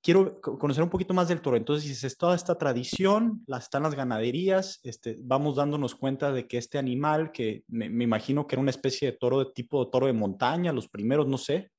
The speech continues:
este, eh, por, por su tamaño o, o, o de dónde salieron los primeros, pero, eh, ¿cómo funciona eso hoy en día? O sea, ¿cómo vive un toro de lidia?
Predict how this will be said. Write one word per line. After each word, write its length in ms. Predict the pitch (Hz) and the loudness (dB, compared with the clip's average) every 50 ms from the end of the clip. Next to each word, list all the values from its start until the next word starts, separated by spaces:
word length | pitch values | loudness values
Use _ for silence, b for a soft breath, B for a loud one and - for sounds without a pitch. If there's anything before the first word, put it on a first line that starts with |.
| _ _ | _ _
este, 600 | - 110 - - _ - 101 95 98 95 - - _ _ _ | -16 -14 -14 -14 _ -6 -4 -4 -4 -6 -8 -12 _ _ _
eh, 180 | - 110 110 110 | -10 -10 -10 -10
por, 300 | - - - 104 - - | -12 -8 -10 -10 -10 -8
por 120 | - 98 98 | -10 -10 -8
su 120 | - 104 - | -8 -6 -6
tamaño 520 | - 98 104 123 143 170 185 185 180 180 | -4 -2 0 2 2 2 2 2 0 0
o, 320 | 147 113 98 90 - 98 | 0 -2 -4 -6 -8 -12
o, 100 | 95 - _ | -14 -14 _
o 180 | - 107 107 107 | -8 -6 -4 -2
de 60 | 107 | -2
dónde 220 | 107 110 123 127 | -2 -2 -2 -4
salieron 320 | 123 - 104 98 110 117 127 | -4 -6 -6 -6 -4 -4 -4
los 140 | 127 117 - | -4 -6 -8
primeros, 560 | - - 117 127 139 147 147 165 180 - B B B B B B B B B B B B B B B B _ _ | -10 -8 -6 -4 -2 -2 -2 -4 -6 -10 B B B B B B B B B B B B B B B B _ _
pero, 480 | 151 151 151 151 160 175 185 196 - - | 8 8 10 10 8 6 4 2 -2 -2
eh, 360 | - 127 117 117 - - - _ | -2 0 2 2 0 -2 -6 _
¿cómo 260 | - 156 170 190 180 | 2 4 4 4 2
funciona 460 | 151 156 139 120 147 151 151 156 151 | 2 0 0 2 2 0 2 2 0
eso 180 | 147 - - 151 | -2 0 0 0
hoy 140 | 147 143 | 0 0
en 160 | 139 131 127 120 | 0 -2 -2 -2
día? 260 | 120 110 104 101 92 | -2 -2 -2 -4 -6
O 60 | 92 | -8
sea, 180 | - - 104 - | -6 -8 -8 -6
¿cómo 240 | - 135 143 151 | -2 2 2 2
vive 240 | 147 147 156 147 151 | 4 2 2 2 2
un 180 | 147 143 135 131 | 2 2 0 0
toro 220 | 139 135 135 139 | 0 0 2 2
de 140 | 127 120 104 | 2 0 0
lidia? 680 | 110 120 139 147 143 135 131 131 127 123 120 120 117 | 0 -2 -2 -4 -2 0 0 0 0 0 -2 -4 -6